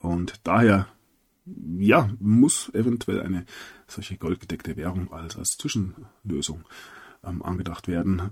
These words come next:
Ähm, wie gesagt, es fallen mir immer wieder ja neue Aspekte ein und, ähm, ja, da sind wir gestern irgendwie drauf gekommen. Und ja, ähm, macht die Frage allerdings, wie es weitergeht, natürlich nicht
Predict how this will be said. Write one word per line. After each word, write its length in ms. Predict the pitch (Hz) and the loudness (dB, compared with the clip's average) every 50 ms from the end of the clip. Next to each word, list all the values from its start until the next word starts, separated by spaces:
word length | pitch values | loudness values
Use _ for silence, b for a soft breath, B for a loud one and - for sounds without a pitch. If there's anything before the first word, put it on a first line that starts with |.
| - - | -6 -8
Ähm, 320 | 90 85 82 85 85 85 87 | -8 -6 -6 -6 -6 -6 -2
wie 120 | 98 101 98 | 0 0 0
gesagt, 540 | 98 - - - - - - - - - - - | 0 -2 -4 -4 -6 -12 -14 -18 -20 -20 -16 -12
es 120 | - - - | -10 -10 -8
fallen 260 | - - 73 76 - | -8 -8 -10 -8 -8
mir 200 | - 73 78 104 - | -8 -10 -10 -10 -8
immer 260 | - 104 90 78 78 | -6 -6 -6 -6 -8
wieder 160 | 85 76 73 | -12 -12 -12
ja 260 | 73 71 67 69 73 - 80 82 | -12 -12 -12 -14 -16 -14 -14 -12
neue 400 | 82 80 78 67 76 78 71 - | -12 -10 -10 -10 -10 -10 -10 -10
Aspekte 480 | - - - - 80 73 - - - - | -10 -10 -10 -10 -12 -16 -14 -14 -14 -8
ein 180 | - 120 135 123 | -2 0 2 2
und, 200 | 107 101 - B B B B B B B B B _ - | 2 0 -4 B B B B B B B B B _ -8
ähm, 580 | 87 87 87 90 90 87 87 85 82 85 87 - _ _ _ _ _ _ _ _ _ _ _ _ - | -6 -4 -4 -4 -4 -4 -2 -4 -4 -4 -6 -10 _ _ _ _ _ _ _ _ _ _ _ _ 2
ja, 100 | - 127 | 6 8
da 60 | 135 | 8
sind 120 | 127 120 104 | 8 8 6
wir 60 | 92 | 4
gestern 260 | - 107 - - 90 | 2 0 0 0 0
irgendwie 180 | 92 90 90 - | 0 0 -2 -4
drauf 160 | - - - | -6 -6 -6
gekommen. 340 | 76 73 - 90 82 80 - _ _ _ _ _ _ _ _ _ _ _ _ _ - - - _ | -6 -4 -4 -4 -6 -6 -12 _ _ _ _ _ _ _ _ _ _ _ _ _ -18 -18 -18 _
Und 440 | - 87 82 82 80 80 - - - B B B B B B B B B B B B B B B | -6 -4 -4 -2 -4 -4 -8 -10 -16 B B B B B B B B B B B B B B B
ja, 400 | - 139 165 262 135 92 76 - - - - | 0 8 10 10 10 10 4 -2 -10 -8 0
ähm, 200 | - 107 101 92 90 | 4 4 4 4 6
macht 260 | 104 107 104 - - | 4 4 4 2 -2
die 60 | 107 | -6
Frage 500 | 107 - - 92 90 131 147 113 101 101 | -6 -4 -2 2 2 4 6 6 6 4
allerdings, 360 | 87 92 95 - 92 92 - - | 4 2 -2 -2 -4 -4 -4 -6
wie 60 | 87 | -8
es 100 | - - | -8 -8
weitergeht, 420 | - - - - - - 76 - | -10 -10 -10 -10 -10 -10 -10 -10
natürlich 380 | - - - - - - - - | -12 -12 -10 -10 -10 -8 -6 -6
nicht 260 | 87 82 - - | -6 -6 -6 -12